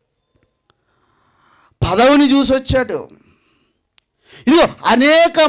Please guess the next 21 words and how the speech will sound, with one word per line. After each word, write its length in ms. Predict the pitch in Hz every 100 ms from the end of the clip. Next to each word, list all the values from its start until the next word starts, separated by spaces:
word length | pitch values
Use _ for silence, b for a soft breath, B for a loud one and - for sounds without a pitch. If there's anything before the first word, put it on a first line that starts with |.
| 277
మంది 240 | 302 311
ఈ 80 | 302
ప్రాంతంలో 680 | 285 247 247 285 294 311 294
జనమంతా 760 | 220 240 285 294 302 311 311
నా 120 | 294 269
వెనకాతల 600 | 254 240 254 254 254 247
వస్తే 420 | 233 214 - 240 196 160 151 147 B B
నాకు 240 | 135 156 156
మంచి 540 | 151 165 240 294 - -
పలుకుబడి 580 | 247 226 233 214 208
ఉంటది, 640 | 190 175 175 165 160 135 120 B 139
నన్ను 220 | 156 147
అందరూ 400 | 143 160 185 190 185 -
"అయ్యగారు, 520 | 160 165 175 165 165 156
అయ్యగారు, 520 | 151 175 175 170 165 156
అయ్యగారు, 520 | 156 - 175 180 175 156
అయ్యగారు" 460 | 160 196 208 202
అని 140 | 185 165
అందరూ 280 | 156 160 160
అంటారు 400 | 151 147 143 143
నన్ను. 360 | 139 135 135